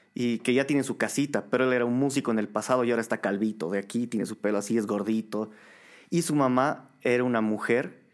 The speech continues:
que era un cuarzo rosa. Era una gema. O sea, era una mujer que era un cuarzo rosa.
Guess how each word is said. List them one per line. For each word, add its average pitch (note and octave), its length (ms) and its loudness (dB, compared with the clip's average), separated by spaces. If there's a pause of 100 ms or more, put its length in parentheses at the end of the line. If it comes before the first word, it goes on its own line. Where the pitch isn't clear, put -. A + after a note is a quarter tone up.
(200)
que A#2 120 2
era A#2 220 2
un A#2+ 160 -2
cuarzo A#2+ 540 0
rosa. B2+ 500 -2 (880)
Era A#2 140 2
una A2+ 160 0
gema. A#2+ 420 0 (440)
O A2+ 60 -6
sea, B2+ 80 0
era C3+ 60 4
una C3 140 4
mujer B2 480 0
que - 80 -2
era G#2+ 100 0
un G#2+ 100 0
cuarzo A2+ 440 0
rosa. G#2+ 400 -2